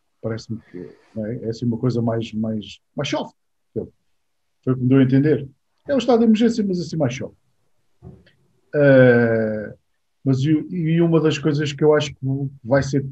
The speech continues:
também, que vai sair, se calhar daqui, eh, aquilo é de duas em duas semanas que eles se reúnem, portanto se calhar é para o próximo. Não sei se é possível ser, ser assim logo a, assim que acabar a reunião,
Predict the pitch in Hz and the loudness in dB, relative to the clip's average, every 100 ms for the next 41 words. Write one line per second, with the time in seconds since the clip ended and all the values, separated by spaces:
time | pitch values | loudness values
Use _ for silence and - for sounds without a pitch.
0 | _ - 135 135 131 131 127 127 131 131 | _ -2 2 2 2 0 -4 -2 -2 2
1 | 135 135 127 113 - _ _ _ _ - | 4 6 4 2 -4 _ _ _ _ -6
2 | 127 127 120 127 120 117 104 101 104 - | 0 2 2 0 0 0 -2 -8 -14 -18
3 | _ _ _ _ _ _ _ _ - - | _ _ _ _ _ _ _ _ -20 -20
4 | - - 123 120 117 123 117 123 127 123 | -18 -6 -2 0 0 -2 0 0 0 0
5 | 127 131 131 131 135 135 135 147 151 143 | 2 4 4 2 -2 -2 0 2 2 2
6 | 127 - 117 123 117 120 117 120 120 127 | 0 -2 -8 -4 0 2 2 -2 0 -2
7 | 120 - - _ _ _ _ _ _ _ | -2 -12 -20 _ _ _ _ _ _ _
8 | 110 107 117 - - 117 - 127 117 117 | -14 -8 -10 -10 -6 -6 -6 -4 -2 -2
9 | 110 _ _ _ - 120 113 113 - 113 | -4 _ _ _ -6 -4 -4 -8 -6 -4
10 | 113 - 117 113 120 117 117 110 _ _ | -4 -4 -4 0 0 0 -2 -4 _ _
11 | _ _ - - _ - 127 131 131 135 | _ _ -14 -14 _ -8 -2 0 2 2
12 | 127 123 117 123 123 127 123 113 | 4 4 4 2 4 4 4 -2